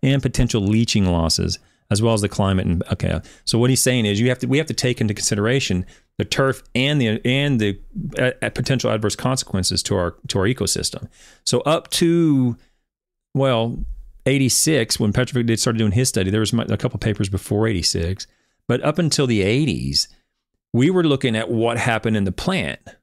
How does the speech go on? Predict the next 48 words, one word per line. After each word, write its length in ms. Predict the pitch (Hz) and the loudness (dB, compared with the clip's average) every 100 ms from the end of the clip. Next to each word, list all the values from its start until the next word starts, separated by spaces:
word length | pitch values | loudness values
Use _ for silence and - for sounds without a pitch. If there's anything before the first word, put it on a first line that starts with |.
| _ _ _ | _ _ _
What 160 | 107 101 | -4 -2
ha-, 260 | 110 127 | 0 -2
how 160 | 107 110 | -2 0
do 60 | 127 | 2
we 100 | 117 | 0
get 140 | 120 | -2
the 60 | 107 | -4
plant 300 | - 123 113 | -2 -2 -2
to 60 | |
grow? 160 | 101 113 | 0 0
In 180 | 110 104 | 0 -2
fact, 400 | - 135 160 - | -2 -4 -2 -2
some 260 | - 139 | 0 2
of 80 | 175 | 2
the 260 | 110 101 92 - _ _ - | 2 0 0 -6 _ _ -2
early 260 | 123 131 | 0 2
papers 560 | 113 120 147 - 98 92 | 0 0 0 0 0 0
state 500 | - - 131 98 - _ _ | -2 -2 -2 -4 -8 _ _
the 120 | 107 | 0
objective 420 | 92 101 104 120 | 0 0 0 0
of 80 | 104 | 2
nutrient 340 | 98 110 - 110 | 2 2 0 -2
application 540 | 101 110 113 107 110 | -2 -2 -2 -2 0
was 160 | 98 - | -2 0
to 80 | |
ma-, 220 | 95 98 - | 0 0 0
is 400 | 131 135 107 101 | 2 2 2 0
to 100 | - | 0
maximize 800 | 95 95 104 - 104 98 95 - | 0 0 0 0 0 0 -2 -2
turf 240 | - 92 | -2 -4
grass 320 | - 92 90 | -2 -2 0
response 400 | - - 101 90 | -2 -4 -2 -2
or 80 | 90 | -2
maximize 560 | 87 90 92 107 92 92 | -2 -2 -2 -2 -2 -2
turf 240 | - 90 | -2 -4
grass 400 | - 87 87 - - _ | -2 -2 -2 -4 -8 _
color 300 | - 104 92 | -4 -2 0
or, 300 | 85 85 - | -2 -4 -6
or 40 | 90 | -6
quality. 540 | - 110 107 82 - - _ _ _ - | -2 -2 0 -2 -6 -12 _ _ _ -4
That's 280 | 127 - | -2 0
not 580 | 123 117 113 147 139 - - | 0 2 2 0 -2 -6 -4
our 160 | 104 101 | -2 0
intent 500 | 101 - 139 131 - | -2 0 -2 -2 0
in 280 | 101 98 | 2 2
most 320 | 101 113 117 - | 2 2 0 -2
cases 520 | 113 139 - - 71 | -2 0 0 -2 -4
anymore. 580 | 80 85 50 - - | -4 -4 -4 -6 -10